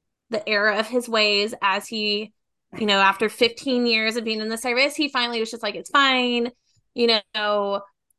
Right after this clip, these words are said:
I understand why you need that support and everything like that. And he's learned that he also needs to have that support from his buddies that he works with. And so it's nice to encourage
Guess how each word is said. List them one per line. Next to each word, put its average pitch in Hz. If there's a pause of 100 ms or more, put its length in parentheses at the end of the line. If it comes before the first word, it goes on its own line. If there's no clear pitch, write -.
(160)
I 220
understand 220
why 185
you 190
need 185
that 180
support 190
and 196
everything 95
like 92
that. 185
And 180
he's 214
learned 196
that 190
he 214
also 196
needs 190
to 190
have 185
that 190
support 190
from 196
his 185
buddies 175
that 165
he 180
works 175
with. 185 (200)
And 214
so 208 (540)
it's 240
nice 233
to 262
encourage 220